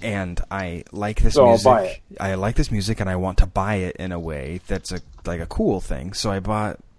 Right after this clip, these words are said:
Speaker 1: it was the same price to get the C D or the L P.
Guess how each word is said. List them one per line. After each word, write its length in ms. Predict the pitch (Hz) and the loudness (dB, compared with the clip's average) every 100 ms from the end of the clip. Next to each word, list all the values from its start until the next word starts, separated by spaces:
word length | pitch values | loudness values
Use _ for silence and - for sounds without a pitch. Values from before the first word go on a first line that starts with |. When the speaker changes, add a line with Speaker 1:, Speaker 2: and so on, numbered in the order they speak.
| - - - - | -20 -20 -20 -4
Speaker 1:
it 80 | 107 | -2
was 160 | 101 - | 0 -2
the 80 | 104 | 0
same 180 | 120 110 | 2 4
price 280 | - 98 - | 2 2 -2
to 80 | |
get 120 | 95 - | -2 -4
the 60 | |
C 240 | - 110 98 | -4 -2 -2
D 220 | 98 95 | -2 -4
or 180 | 87 87 | -4 -4
the 140 | 85 | -4
L 120 | 92 | -2
P. 280 | - 107 | 0 0